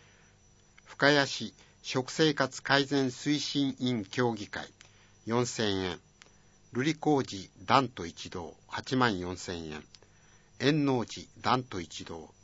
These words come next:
九万八千円。円能寺観音募金、四千百八十四円。吉祥寺団と有志一同、四万六千円。宝蔵院団と一同、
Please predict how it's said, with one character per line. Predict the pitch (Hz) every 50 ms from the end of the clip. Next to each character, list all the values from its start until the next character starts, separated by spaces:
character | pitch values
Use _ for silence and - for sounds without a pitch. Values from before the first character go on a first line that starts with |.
| -
九 | - - 127 127 123
万 | 120 117 107 92
八 | 82 - 95
千 | - - - - 98 90 85 82
円。 | 82 80 73 - _ - - - _ - - - - _ _ _ _ _ _
円 | 117 131 147 147 143
能 | 143 143 139 127
寺 | 107 - - 90 - - -
観 | - - 131 135 135 131
音 | 131 127 127 120
募 | 110 123
金、 | - - - 85 - - _ - - _ - _ _ _ -
四 | 113 131 143 143
千 | 135 - - 131 123 110
百 | 101 117 107 - - 95
八 | 90 101 - - 123 113
十 | - 117 107 85 76
四 | 78 87 90 92
円。 | 90 82 - - _ _ _ - - - - - - - _ _ _ _ _ _ _ _ _ _
吉 | - - - 143 139
祥 | 131 147 147 135 127
寺 | 117 120 113 113 - _ _ -
団 | 104 120 131 143 139 127
と | - _ 107 95 - -
有 | 110 117 127 131
志 | 120 - - 101 85
一 | - - -
同、 | - 101 87 87 - - _ _ _ -
四 | 107 120 127 131
万 | 120 104 92 87 80
六 | 87 85 -
千 | - - 101 92 85 80
円。 | 80 78 73 - _ _ - - _ _ - - - - - - - - _ _ _ _
宝 | - 147 151 156
蔵 | 143 143 151 147 147 143
院 | 120 110 101 - - - - _ _
団 | - 113 131 135 123
と | - - 120 101
一 | 95 - - - -
同、 | - 101 90 85 -